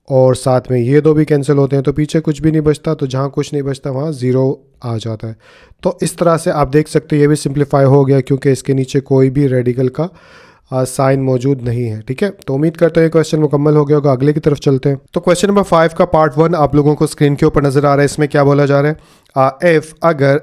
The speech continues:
x बराबर हो टू प्लस square root three के, आ, तो x minus one divide by x जो है आप मालूम कर दीजिए,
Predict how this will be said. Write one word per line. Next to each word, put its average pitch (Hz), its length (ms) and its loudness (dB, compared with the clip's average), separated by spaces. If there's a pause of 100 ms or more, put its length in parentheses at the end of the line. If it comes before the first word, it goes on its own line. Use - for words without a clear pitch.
(120)
x 156 280 -6
बराबर 139 320 2
हो 139 120 4
टू 139 200 0
प्लस 135 360 -4
square 135 220 -4
root 131 200 -4
three 175 220 -4
के, 147 220 -4 (420)
आ, 123 120 0
तो - 260 -4
x 151 280 -2
minus 139 340 0
one 139 180 0
divide 135 260 2
by 135 100 2 (160)
x - 260 -4
जो 143 100 2
है 135 280 0
आप 127 200 -2
मालूम 127 460 0
कर 120 260 -2
दीजिए, 110 500 -8